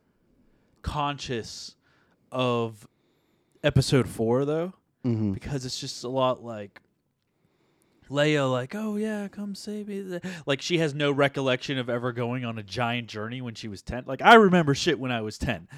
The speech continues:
Speaker 1: Like,
Speaker 2: Mm-hmm.
Speaker 1: she doesn't remember, like, hanging out with Obi-Wan and doing this
Speaker 2: Yeah.
Speaker 1: huge thing and having this huge sentimental, like, giant journey with him. Come on. And then, like,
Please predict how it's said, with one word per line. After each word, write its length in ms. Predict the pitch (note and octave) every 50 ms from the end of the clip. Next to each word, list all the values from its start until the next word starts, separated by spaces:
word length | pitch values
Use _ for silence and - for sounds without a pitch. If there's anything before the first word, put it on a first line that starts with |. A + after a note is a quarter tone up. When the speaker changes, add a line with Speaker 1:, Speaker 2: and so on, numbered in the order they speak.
| - - E3+ E3 E3
Speaker 1:
Like, 220 | - - D3+ C#3+ G#2+
Speaker 2:
Mm-hmm. 140 | G2+ G2 - - -
Speaker 1:
she 200 | - - - G3+
doesn't 160 | G#3 G3 F#3+ G#3
remember, 420 | G3 G3+ G3+ G3 G3 F#3+ F3 D#3 C#3+
like, 200 | D#3+ D3+ D#3 D3+
hanging 320 | - D#3 F3 F#3 F3 F#3 F3+
out 140 | F3+ F3
with 100 | F3 E3+
Obi-Wan 440 | F3 F3 E3+ E3+ E3+ E3 E3 E3+ E3+
and 100 | F3 D#3+
doing 220 | D3 E3 E3 E3 D#3+
this 160 | D3 C#3 -
Speaker 2:
Yeah. 160 | D3+ D3+ C3+
Speaker 1:
huge 200 | - - - -
thing 320 | - F3+ F3 F3 F3 E3+
and 80 | D#3+ D3
having 260 | D3 D#3+ D#3+ D3+ D#3 D#3
this 160 | D3+ C3+ -
huge 220 | - F3+ F3 -
sentimental, 840 | - - F#3 F3 E3+ - F3+ E3 D#3 D#3 E3 D#3+ F3+ E3+ E3+ E3 D#3
like, 240 | C#3+ B2+ A#2 A#2 A2+
giant 540 | - - C3+ C#3+ D3+ D#3+ E3 E3+ E3+ D#3+ C#3
journey 460 | B2 A#2 B2+ C3+ C#3+ D#3 D#3+ E3 E3+
with 180 | E3+ E3+ E3+ D3+
him. 280 | E3+ F3 E3+ E3+ E3+ - - - - - - _ _ _ _ _ _ _ -
Come 200 | - E3+ D3+ B2
on. 160 | F#2+ D#2 - - _ - C#3 C#3+ C3 B2+ B2 A#2 -
And 180 | - D#3+ E3 E3
then, 300 | D#3+ D3 C3+ C#3 C#3+ C3+ _ - - _ _ _ _ _ _ -
like, 400 | D#3 D3 C3 A#2+ A2 - -